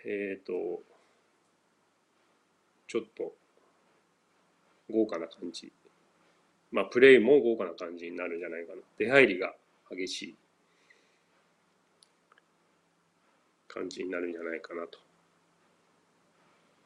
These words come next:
で、えーと、追加されたタイル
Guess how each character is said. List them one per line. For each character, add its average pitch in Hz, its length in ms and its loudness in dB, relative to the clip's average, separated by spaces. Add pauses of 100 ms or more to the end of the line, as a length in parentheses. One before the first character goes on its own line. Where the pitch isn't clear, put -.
(2000)
で、 151 300 4 (300)
え 101 220 -2
ー - 0 -
と、 90 140 -10
追 170 220 0
加 165 100 2
さ 185 80 4
れ 175 80 6
た 165 140 2
タ 151 160 8
イ 135 80 10
ル - 200 -6